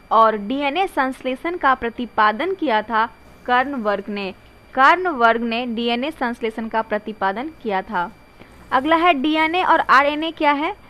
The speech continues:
तो डीएनए और आरएनए एक न्यूक्लिक अम्ल है। क्या है? न्यूक्लिक अम्ल। डीएनए के क्रियात्मक खंड को जीन कहते हैं। डीएनए के क्रियात्मक खंड को जीन कहते हैं। और डीएनए का डबल हेलिक्स मॉडल को बनाया था वाटसन एवं क्रिक ने।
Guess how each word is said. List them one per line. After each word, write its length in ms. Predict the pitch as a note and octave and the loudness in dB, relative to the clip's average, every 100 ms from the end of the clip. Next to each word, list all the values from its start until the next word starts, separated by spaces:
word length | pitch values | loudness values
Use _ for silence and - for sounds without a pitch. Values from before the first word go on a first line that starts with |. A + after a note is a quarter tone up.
| - - | -20 -2
तो 100 | A3 | 0
डीएनए 500 | G#3+ C4 D4+ D#4 E4 | 2 0 0 0 2
और 120 | D#4+ | 2
आरएनए 460 | - B3+ C4 C4+ C4+ | 4 2 2 -2 -4
एक 80 | D4 | -2
न्यूक्लिक 440 | B3 B3 C4+ C4+ - | -2 -2 -4 -6 -2
अम्ल 180 | G3+ G3+ | -2 -2
है। 140 | G#3+ | -6
क्या 220 | G3 A#3 A3+ | -4 -2 -2
है? 140 | D#4+ | 0
न्यूक्लिक 400 | C#4 A3 B3 D4 - | -2 -4 -6 -8 -6
अम्ल। 240 | - F#3+ G#3+ - - - - - | -4 -4 -6 -16 -20 -20 -20 -10
डीएनए 460 | G#3 D4 D#4+ D#4 F4+ | -6 -4 -4 -4 -6
के 180 | D#4+ | -6
क्रियात्मक 600 | D#4+ C#4+ B3 A#3+ A#3+ E4+ | -8 -2 2 2 0 -6
खंड 300 | E4+ C#4+ C4 | -4 -4 -4
को 160 | C#4 C4+ | -2 -2
जीन 300 | G#3 A3 A3+ | -2 -4 -6
कहते 360 | G3+ G3 F#3+ F3+ | -6 -8 -6 -6
हैं। 320 | G3 F3 F#3+ | -6 -8 -8
डीएनए 380 | G#3+ A3+ A#3 B3 | -6 -6 -6 -8
के 160 | F4 | -10
क्रियात्मक 560 | E4+ B3+ G#3+ G#3+ A#3 A#3+ | -10 -4 -2 -2 -4 -8
खंड 260 | - A3 | -8 -8
को 200 | A3 C#4 F4 A#3 | -4 -4 -4 -8
जीन 280 | G#3+ B3 C4 | -6 -4 -4
कहते 320 | C#4+ C#4 C#4+ | -6 -8 -10
हैं। 240 | C#4+ E4+ - - - - - | -10 -12 -16 -20 -20 -16 -2
और 260 | G#3 G#3 | 0 0
डीएनए 540 | G#3 A3 E4 E4 E4 D#4+ | 0 -4 -2 -2 -2 -2
का 200 | A#3 A3+ | 2 2
डबल 400 | A3 B3 D4 E4 | 4 4 4 2
हेलिक्स 380 | C#4 C4+ C#4 C#4 | -2 -6 -6 -2
मॉडल 300 | A#3+ B3 D4 | 0 0 0
को 140 | D4 | -2
बनाया 380 | A#3+ A3 A3 A3 | 0 -2 0 -2
था 200 | A3 A#3 | 0 -2
वाटसन 500 | G#3 A3+ A#3 - D4 | 0 0 -2 -4 -4
एवं 260 | A#3 A3 | -4 -4
क्रिक 320 | A#3 G#3 G3+ G#3 | -4 -4 -4 -4
ने। 220 | F#3+ | -6